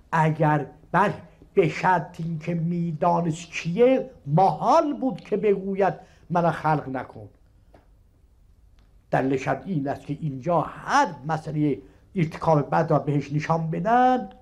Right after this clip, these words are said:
اگر وجدان باقی است، باید سرش پایین بیفته. اگر شرم از حقیقت داره، شرم از حقیقت کسی از داشته باشه،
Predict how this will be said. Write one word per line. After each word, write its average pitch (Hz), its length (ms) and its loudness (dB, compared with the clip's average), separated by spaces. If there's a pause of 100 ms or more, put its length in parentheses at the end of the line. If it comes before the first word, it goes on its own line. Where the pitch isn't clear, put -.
(120)
اگر 269 640 2
وجدان 202 400 0
باقی 226 240 2
است، - 100 -6
باید 190 160 2
سرش - 280 -8
پایین 131 260 -8 (120)
بیفته. - 300 -20 (760)
اگر 202 320 2
شرم 180 500 -2
از 156 180 -4
حقیقت 151 580 -6
داره، - 180 -14 (2500)
شرم 147 440 0
از 147 160 0
حقیقت 135 560 -4
کسی 165 280 -4
از 147 140 0
داشته 135 280 -4
باشه، 165 360 -6